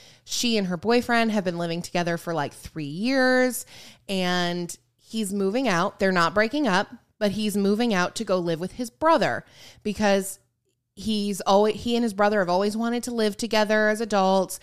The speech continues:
And if, you know, now's the time to do it. If they're gonna do it, it'll probably be their only chance. And people went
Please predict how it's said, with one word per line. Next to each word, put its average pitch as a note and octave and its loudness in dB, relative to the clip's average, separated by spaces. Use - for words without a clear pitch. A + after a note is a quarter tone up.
And F3+ -2
if, - -10
you G3 -2
know, E3 0
now's F#3 0
the G3+ -12
time G#3+ 0
to G#3+ 0
do F#3+ 0
it. F#3 2
If F#3 -4
they're F3+ 0
gonna F#3 -2
do E3+ 0
it, E3 0
it'll E3 0
probably F3+ 0
be E3+ -2
their E3 -2
only E3 -4
chance. - -10
And A#3+ 4
people D#4 2
went F#3+ 4